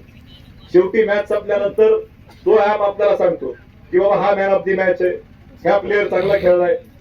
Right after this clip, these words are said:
इथपर्यंतची टेक्नॉलॉजी आता ग्रामीण भागापर्यंत क्रिकेटच्या बाबतीत असेल, वेगळ्या वेगळ्या स्पोर्ट्सच्या बाबतीत असेल, ती आलेली आहे. तर ह्या टेक्नॉलॉजीचा वापर करून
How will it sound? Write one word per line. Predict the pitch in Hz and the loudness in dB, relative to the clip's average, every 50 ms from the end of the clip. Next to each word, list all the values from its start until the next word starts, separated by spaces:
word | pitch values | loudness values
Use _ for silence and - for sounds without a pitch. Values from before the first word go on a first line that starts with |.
| - 160 | -6 -6
इथपर्यंतची | 180 202 - 214 220 220 220 220 220 233 | -6 -4 2 2 4 6 6 4 2 0
टेक्नॉलॉजी | 233 220 208 196 185 202 196 196 202 190 185 214 | 0 0 -2 -4 -4 -4 -2 -2 -2 0 0 0
आता | 202 185 - 214 196 | 0 0 -2 -2 0
ग्रामीण | 165 170 180 180 190 185 180 | 2 2 2 2 -2 -2 -4
भागापर्यंत | 175 175 175 185 180 180 180 - - - - | -4 0 0 0 0 0 -2 -4 -4 -6 -4
क्रिकेटच्या | 190 180 175 190 190 180 - 185 175 | -6 -6 -4 -4 -6 -4 0 0 0
बाबतीत | 175 175 - 180 180 | 0 0 0 -2 -2
असेल, | 180 254 - 185 190 175 170 | 0 -2 -2 -2 -4 -2 0
वेगळ्या | 185 175 180 180 | 0 2 2 2
वेगळ्या | 170 170 180 180 175 | 2 2 2 0 -2
स्पोर्ट्सच्या | - 175 175 175 170 - 180 165 | -2 -2 -4 -4 -4 -2 -2 -2
बाबतीत | 160 160 - 165 165 | -2 -2 -6 -4 -4
असेल, | 156 151 - 180 185 180 - - - - - - - - | -4 -4 -2 -4 -6 -6 -10 -16 -20 -20 -20 -20 -6 -2
ती | 185 185 | 0 0
आलेली | 175 170 175 190 185 170 156 123 | 2 2 0 0 0 0 0 0
आहे. | 113 - - - - - - - - - | 0 -6 -8 -20 -20 -20 -20 -20 -4 0
तर | 180 160 | 0 0
ह्या | 170 196 226 214 | 2 0 -2 -2
टेक्नॉलॉजीचा | 220 202 - 196 202 196 196 196 190 196 202 196 | -4 -6 -6 -4 -4 -4 -4 -4 -6 -4 -4 -2
वापर | 190 180 175 185 180 156 | -2 -2 -2 -4 -6 -4
करून | 156 156 151 147 139 | -2 0 0 0 -2